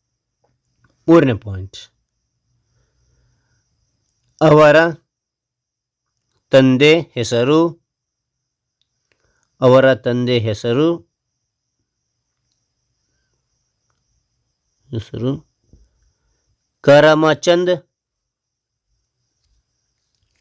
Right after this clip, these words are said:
करमचंद गांधी, गांधी।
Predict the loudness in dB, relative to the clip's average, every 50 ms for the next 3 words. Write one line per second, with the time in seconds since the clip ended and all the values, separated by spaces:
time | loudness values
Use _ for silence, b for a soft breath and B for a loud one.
0 | _ _ -2 0 2 2 2 2 2 0 -2 -4 -4 -6 -4 -4 -2 -2 -4 -4
1 | -8 _ _ _ _ _ _ _ _ _ _ _ _ _ _ _ _ _ _ _
2 | _ _ _ _ _ _ _ _ _ _ _ _ _ _ _ _ _ _ _ _
3 | _ _ _ _ _ _ _ _ _ _ _ _ _ -12 -4 0 2 2 2 2
4 | 2 0 -2 -2 -4 -4 -2 -2 0 0 0 -2 -4 -8 _ _ _ _ _ _
5 | _ _ _ _ _ _ _ _ _ _ _ _ _ _ _ _ _ _ _ _
6 | _ _ _ _ _ _ _ _ _ _ _ _ _ _ _ _ _ _ _ _
7 | _ _ _ _ _ _ _ _ _ _ -6 -4 -2 -2 -2 -2 -2 -4 -2 -2
8 | 0 0 0